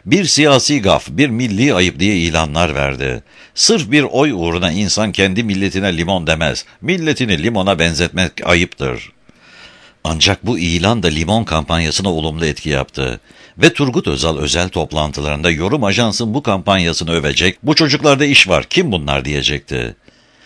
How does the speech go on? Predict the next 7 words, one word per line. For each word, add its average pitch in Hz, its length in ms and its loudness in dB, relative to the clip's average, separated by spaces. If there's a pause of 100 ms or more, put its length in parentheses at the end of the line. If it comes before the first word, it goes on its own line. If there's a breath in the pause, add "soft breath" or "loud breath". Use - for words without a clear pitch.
(280 loud breath)
Limon 175 300 4
kampanyası 78 680 0
S 113 180 0
H 123 140 -2
P'ye 131 280 0
iktidar 120 340 0
getirmedi 65 680 -4